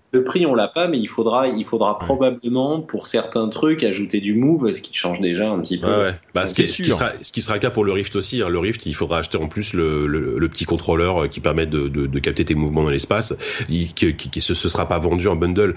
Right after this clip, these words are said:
Speaker 2: Alors que, a priori, chez H T C, chez, pour le Vive, euh, s-, tout sera vendu avec, c'est-à-dire les, les espèces de deux Wiimotes que j'avais essayé qui permettent de, bah, de, encore une fois, de capter tes mouvements dans l'espace,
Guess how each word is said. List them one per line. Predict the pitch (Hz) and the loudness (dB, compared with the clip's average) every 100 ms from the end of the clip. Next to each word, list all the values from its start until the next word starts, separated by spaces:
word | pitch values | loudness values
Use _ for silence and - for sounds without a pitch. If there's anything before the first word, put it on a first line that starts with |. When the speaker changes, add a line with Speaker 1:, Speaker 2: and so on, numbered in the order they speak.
| - | -4
Speaker 2:
Alors | 73 87 - | -2 -2 2
que, | |
a | 85 | 0
priori, | 101 - 101 98 | 0 0 2 2
chez | 107 - 80 | 0 0 0
H | 76 | 0
T | 85 | -2
C, | - 104 110 | 0 0 0
chez, | - 73 71 71 | 0 0 0 0
pour | 82 | 0
le | 78 | 2
Vive, | 92 113 92 69 - - | 2 0 -2 -6 -10 -6
euh, | - | -4
s-, | 73 - - _ _ | -2 -4 -6 _ _
tout | - | -2
sera | 117 95 | 0 0
vendu | 82 90 87 | 2 2 2
avec, | 98 101 | 2 0
c'est-à-dire | - 76 | -2 -2
les, | 76 73 | -2 -2
les | 76 76 | 0 -2
espèces | 73 92 78 | 0 0 0
de | |
deux | 76 87 | 0 2
Wiimotes | 87 90 95 98 | 2 2 2 0
que | - | -2
j'avais | 76 73 | 0 0
essayé | 73 - 82 85 | 0 0 0 0
qui | 82 | -2
permettent | - 76 73 | -2 0 0
de, | 69 64 64 | 0 -2 -2
bah, | 71 | -2
de, | 69 64 | -2 -2
encore | 71 71 | 0 0
une | 71 | 0
fois, | 85 | 0
de | - | -2
capter | 71 71 | -6 -4
tes | 73 | 0
mouvements | 73 71 | 0 0
dans | 69 | 0
l'espace, | 71 - 117 | 0 0 -2